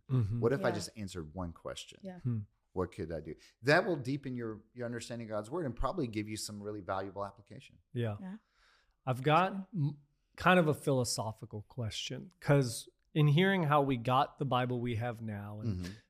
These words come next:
Speaker 1: and how it was protected throughout history, I get this sense of there was this extreme reverence for Scripture, and people gave their lives to protect it, you know, with the letters of Paul, they,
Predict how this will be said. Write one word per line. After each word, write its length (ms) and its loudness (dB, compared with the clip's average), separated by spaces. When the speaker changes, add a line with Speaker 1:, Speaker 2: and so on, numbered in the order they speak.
Speaker 1:
and 140 0
how 240 4
it 20 -2
was 160 -2
protected 680 -4
throughout 380 -2
history, 640 -2
I 80 6
get 220 4
this 200 4
sense 240 0
of 140 -4
there 140 -2
was 160 -4
this 180 -4
extreme 720 0
reverence 840 -6
for 260 -2
Scripture, 800 -8
and 440 -2
people 520 -4
gave 280 0
their 160 -8
lives 480 0
to 100 -8
protect 520 -4
it, 100 -6
you 160 -4
know, 220 -2
with 260 -6
the 80 -10
letters 400 -8
of 120 -18
Paul, 360 2
they, 180 -2